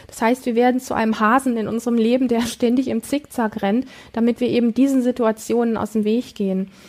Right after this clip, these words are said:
Und für mich ist, gibt zum Beispiel eine Sache, die, ähm, ich sehr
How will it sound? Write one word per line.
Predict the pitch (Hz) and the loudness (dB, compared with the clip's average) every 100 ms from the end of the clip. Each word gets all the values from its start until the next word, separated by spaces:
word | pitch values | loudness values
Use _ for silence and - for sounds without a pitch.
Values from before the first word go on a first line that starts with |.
| - - - - | -20 -20 -10 0
Und | 226 220 - _ _ _ _ _ _ _ | 0 0 -8 _ _ _ _ _ _ _
für | - 226 | -4 0
mich | 254 359 | 2 2
ist, | 294 - 247 - | -2 -8 -6 -6
gibt | 247 | -6
zum | - 240 | -6 -2
Beispiel | 226 - 240 | -2 -2 0
eine | 214 240 302 | 2 4 2
Sache, | 285 277 269 233 | 2 2 0 -2
die, | 233 226 | -2 -4
ähm, | - 226 220 220 - - - | -4 -2 -2 -4 -16 -16 -4
ich | 262 - | -4 -4
sehr | - - 247 254 262 247 | -16 -6 0 4 4 4